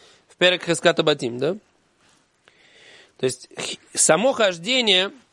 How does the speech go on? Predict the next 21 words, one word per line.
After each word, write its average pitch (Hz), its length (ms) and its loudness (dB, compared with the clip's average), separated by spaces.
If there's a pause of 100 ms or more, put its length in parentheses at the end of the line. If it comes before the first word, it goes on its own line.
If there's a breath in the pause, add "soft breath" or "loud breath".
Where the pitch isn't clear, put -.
не 214 340 2
является 196 600 0
маасе 165 600 2
киньян. 156 580 0 (220)
Как 135 120 -10
мы 139 120 -2
сказали, 165 340 -2
требуется 165 540 -2
действие 190 480 0
по 180 100 -6
приобретению. 160 680 -2 (920 soft breath)
Поскольку 202 520 0
он 185 140 -2
не 180 120 -4
делает 220 340 0
никакого 202 600 2
тикун, 190 640 -4 (120)
исправления 160 840 0
или 135 100 -8
какого-то 147 360 -4
действия 165 560 0